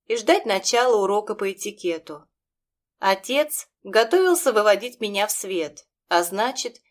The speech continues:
следовало выучить всевозможные правила приличия. Я тяжело вздохнула.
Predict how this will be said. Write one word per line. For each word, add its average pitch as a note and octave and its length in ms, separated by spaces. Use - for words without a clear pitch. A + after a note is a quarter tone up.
следовало C4+ 720
выучить A#3+ 500
всевозможные G#3 800
правила F3+ 480
приличия. F#3 760
Я B3 280
тяжело F3+ 460
вздохнула. F3 920